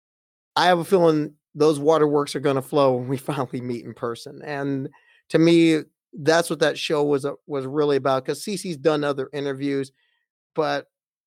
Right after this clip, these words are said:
I like the way that we really captured an essence, and I encourage people to download that episode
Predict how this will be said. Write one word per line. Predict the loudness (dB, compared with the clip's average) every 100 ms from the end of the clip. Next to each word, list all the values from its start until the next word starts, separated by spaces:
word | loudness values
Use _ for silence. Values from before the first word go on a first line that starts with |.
| -2
I | 2
like | 2 2
the | 0
way | 2 2
that | 2 -2
we | -4 -6
really | -2 -2 -4
captured | -4 -4 -4 -6 -10 -8
an | -10 -14 -6
essence, | -6 -6 -14 -14 -12
and | -8 -6 -6 -8
I | -2 2
encourage | 2 0 0 2 2 0
people | -4 0 2 2 0 _ _ _ 0
to | 2 2 -2 _ _ _ -6
download | 0 2 2 4 2 2
that | 0 -2
episode | -2 -6 -14 -14 -18